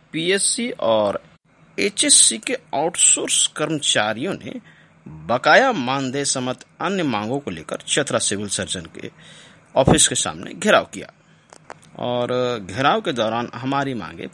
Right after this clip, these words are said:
पूरी करो", ऐसा उन्होंने नारा लगाया। दोस्तों, इसके बाद सिविल सर्जन को अपनी मांगों से संबंधित एक ज्ञापन भी सौंपा, जिसमें कहा गया है कि आउटसोर्स कर्मचारियों द्वारा तीन माह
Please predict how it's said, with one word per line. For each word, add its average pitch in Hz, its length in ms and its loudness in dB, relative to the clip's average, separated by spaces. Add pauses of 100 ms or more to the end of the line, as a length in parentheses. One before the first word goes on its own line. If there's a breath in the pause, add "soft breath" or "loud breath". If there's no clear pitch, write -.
(120)
पूरी 131 220 -4
करो", - 360 -12
ऐसा - 240 -4
उन्होंने 87 440 -12
नारा 127 200 4
लगाया। - 420 -18 (640)
दोस्तों, 139 360 0
इसके - 260 0
बाद 139 440 2
सिविल 214 520 4
सर्जन 113 520 -2 (580)
को 101 220 -6
अपनी 113 320 -6 (100)
मांगों 127 640 2
से 143 160 -2
संबंधित 113 540 -8
एक - 240 -12
ज्ञापन 104 420 0
भी 202 120 -6
सौंपा, - 320 -4 (760 soft breath)
जिसमें 107 280 -6
कहा 123 240 4
गया 139 180 0
है 156 100 -2
कि - 100 -8
आउटसोर्स - 500 -2
कर्मचारियों 127 560 0
द्वारा - 260 -10
तीन 190 380 -4
माह 104 200 0